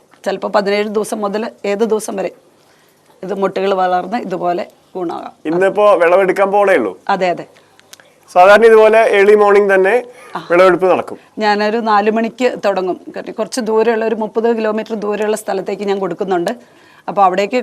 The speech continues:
Speaker 1: കൊണ്ടുപോകണമെങ്കിൽ രാവിലെ തന്നെ കൊടുക്കണമല്ലോ. Even ഷോപ്പുകളിലേക്ക് കൊടുക്കണമെങ്കിലും രാവിലെ തന്നെ,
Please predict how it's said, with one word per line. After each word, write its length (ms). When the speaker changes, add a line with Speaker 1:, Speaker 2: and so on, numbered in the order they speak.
Speaker 1:
കൊണ്ടുപോകണമെങ്കിൽ 560
രാവിലെ 340
തന്നെ 200
കൊടുക്കണമല്ലോ. 500
Even 180
ഷോപ്പുകളിലേക്ക് 680
കൊടുക്കണമെങ്കിലും 540
രാവിലെ 400
തന്നെ, 220